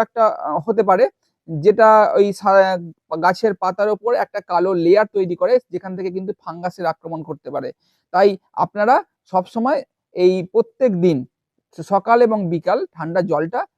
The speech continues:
ভালো করে পাতার ওপর স্প্রে করুন এবং পাতার নিচের দিকে স্প্রে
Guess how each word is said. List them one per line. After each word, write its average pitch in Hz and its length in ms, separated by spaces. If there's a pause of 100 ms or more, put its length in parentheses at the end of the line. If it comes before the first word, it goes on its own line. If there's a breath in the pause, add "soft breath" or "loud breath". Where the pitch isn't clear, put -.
(160)
ভালো 147 200
করে 180 240
পাতার 147 240
ওপর 254 160
স্প্রে - 280
করুন 131 240 (200)
এবং 175 240
পাতার 175 240
নিচের 175 280
দিকে 175 200
স্প্রে 147 220